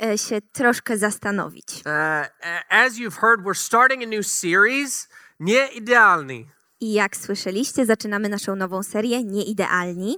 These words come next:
Speaker 2: Now that's clever, right?
Speaker 1: I jest to bardzo sprytne,
Speaker 2: Right? Like, nie.
Speaker 1: bo nie,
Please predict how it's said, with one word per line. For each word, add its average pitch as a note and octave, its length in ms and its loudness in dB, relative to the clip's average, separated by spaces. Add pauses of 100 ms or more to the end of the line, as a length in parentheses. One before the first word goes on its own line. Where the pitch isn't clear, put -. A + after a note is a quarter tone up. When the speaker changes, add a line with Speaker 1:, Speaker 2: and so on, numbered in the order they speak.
(200)
Speaker 2:
Now G#3+ 100 6
that's C#4 240 2
clever, C4 320 4 (220)
right? B3+ 140 -2 (960)
Speaker 1:
I A3+ 80 -8
jest A3 160 0
to A3 80 -2
bardzo B3+ 300 2
sprytne, F#3+ 640 -4 (140)
Speaker 2:
Right? B3 280 4
Like, G#3 160 -4 (320)
nie. D3+ 440 0 (520)
Speaker 1:
bo F#3+ 320 -2 (300)
nie, G#3+ 500 -4